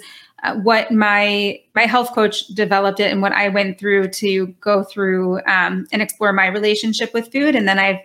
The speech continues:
now been certified in the approach and process. And what I find is that just by even in the first session that we go through,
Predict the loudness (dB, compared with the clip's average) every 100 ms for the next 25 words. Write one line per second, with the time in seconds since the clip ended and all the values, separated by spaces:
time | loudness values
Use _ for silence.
0 | -2 0 0 0 -4 -2 -2 -2 -2 0
1 | 0 -2 -6 -20 -20 -8 0 2 2 -2
2 | 0 0 2 0 -2 -4 -4 -4 -2 -2
3 | -4 -6 -8 -14 -20 -20 _ _ -2 0
4 | 2 2 -2 -6 -10 -12 -2 2 2 2
5 | 0 0 0 0 -2 0 2 2 0 -4
6 | -18 -6 0 2 2 -4 -4 0 2 2
7 | -2 -4 -4 -2 -2 -4 -6 -6 -4 -4
8 | -2 -2 -2 -8 -6 -8 -8 -6 -8 -6
9 | -8 -8 -8 -12